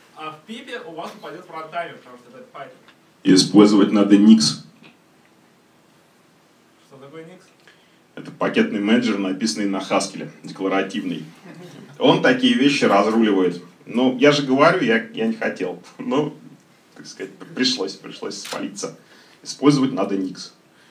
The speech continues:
Speaker 2: Использовать надо Docker, использовать надо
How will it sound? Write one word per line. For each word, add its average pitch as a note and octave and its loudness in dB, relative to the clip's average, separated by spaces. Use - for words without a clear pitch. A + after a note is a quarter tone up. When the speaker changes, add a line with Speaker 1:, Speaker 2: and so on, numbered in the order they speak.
Speaker 2:
Использовать D3 4
надо B2 6
Docker, C#3 4
использовать A#2+ 0
надо A2+ -2